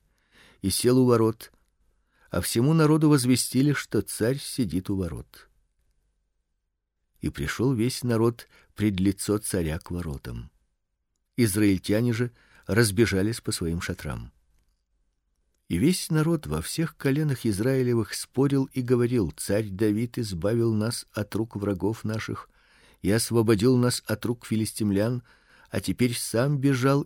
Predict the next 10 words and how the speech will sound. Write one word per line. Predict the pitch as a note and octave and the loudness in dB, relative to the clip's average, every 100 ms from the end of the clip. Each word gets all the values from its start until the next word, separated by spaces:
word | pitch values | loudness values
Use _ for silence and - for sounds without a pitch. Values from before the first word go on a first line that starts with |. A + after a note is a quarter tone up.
| - | 2
из | B2+ | 2
земли | G#2 F#2+ B2+ B2 A#2+ B2 - | 2 -2 0 2 2 0 0
этой, | A#2 A#2 G#2+ | 0 2 0
из | G#2 | 0
царства | - - - A2+ A#2 - - A2+ | -4 -10 -4 -4 -4 -8 -6 -8
своего, | - G#2 G2 F#2+ F#2+ - | -4 -2 0 0 -2 -4
от | G2 - - | -10 -10 -6
Авессалома». | G2+ F#2 - F2+ F#2+ G#2+ G#2+ C#2+ _ _ _ _ _ _ _ _ _ _ _ _ _ - | -4 -4 -4 -2 -2 -2 -6 -10 _ _ _ _ _ _ _ _ _ _ _ _ _ -8
Но | D#2 A2 - | -4 -4 -4
Авессалом, | A2+ A2+ - A#2 A2 C3+ C#3+ E2 | -4 -4 -6 -4 -2 -2 -2 -4